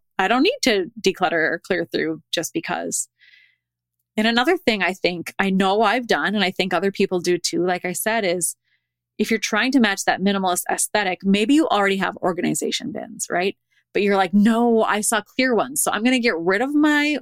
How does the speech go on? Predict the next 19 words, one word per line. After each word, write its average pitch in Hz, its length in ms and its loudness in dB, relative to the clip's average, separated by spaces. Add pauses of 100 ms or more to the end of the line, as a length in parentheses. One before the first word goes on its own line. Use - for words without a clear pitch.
wicker 196 380 0
ones 156 340 0
or 196 80 0
my 185 200 -2
wood 196 300 0
ones. 165 380 -2
I'm 190 80 -2
gonna 196 100 2
get 208 140 0
rid 240 80 -2
of 254 80 -2
these 262 140 0
black 214 340 0
ones. 170 240 -4 (420)
I 202 580 0
need 185 340 0
colored 214 380 0
ones 98 240 -8
now, 82 120 -10